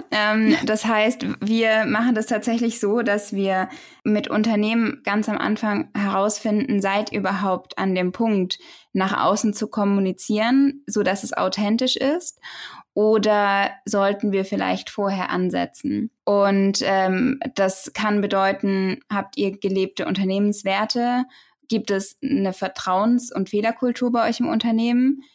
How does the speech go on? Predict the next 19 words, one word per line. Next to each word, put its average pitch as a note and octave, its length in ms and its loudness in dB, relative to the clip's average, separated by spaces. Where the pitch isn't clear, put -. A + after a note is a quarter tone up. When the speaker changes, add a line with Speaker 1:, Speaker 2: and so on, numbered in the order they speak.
Speaker 1:
Oder G3 260 2
muss G3+ 400 -2
jeder G#3+ 400 0
Post, G#3 400 -2
den F#3+ 140 0
ein G3 180 0
Mitarbeiter G#3 500 0
oder G3 120 -2
eine G3 160 0
Mitarbeiterin, G3+ 840 -2
äh, F#3 180 0
auf - 140 -2
LinkedIn G#3 300 -2
absetzen G3 440 -4
möchte, G3 300 -4
im F#3+ 240 0
besten F#3+ 300 -4
Fall F#3+ 200 -2
vorher F#3+ 480 -2